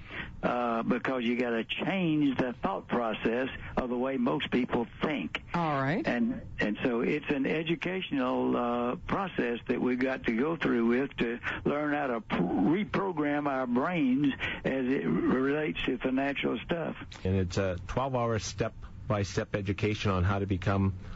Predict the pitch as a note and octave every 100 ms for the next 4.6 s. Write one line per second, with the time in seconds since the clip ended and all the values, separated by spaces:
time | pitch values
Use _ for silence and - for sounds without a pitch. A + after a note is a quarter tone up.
0 | - - F#2 F#2 F2+ F#2+ G2+ F#2+ F#2 G2
1 | A2 G#2+ F#2+ F#2 F#2+ F#2 G2+ A2 - F#2
2 | - G#2 F#2 - F#2+ G2+ G2+ F#2 F2 G2
3 | G2 F#2 F#2 F2+ F2+ - - - F2+ F2+
4 | G2+ F#2+ G2 G2 F#2+